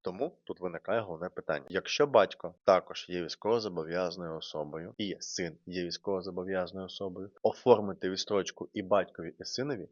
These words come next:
не є можливо. Є шляхи, звичайно, цього вирішення. Якщо, наприклад, ваші батьки не одружені, тобто, по суті, у вас є мати, єдина, як то кажуть, ви єдиний син, відсутня сестра, інші брати, сестри,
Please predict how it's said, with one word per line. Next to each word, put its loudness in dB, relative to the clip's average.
не -6
є 0
можливо. -6
Є 6
шляхи, -2
звичайно, -2
цього -2
вирішення. -2
Якщо, 6
наприклад, 2
ваші 8
батьки -2
не 6
одружені, 4
тобто, -4
по -12
суті, -12
у -20
вас 4
є -2
мати, 0
єдина, -2
як -6
то -12
кажуть, -10
ви 2
єдиний 0
син, -8
відсутня -4
сестра, 0
інші -4
брати, -2
сестри, -2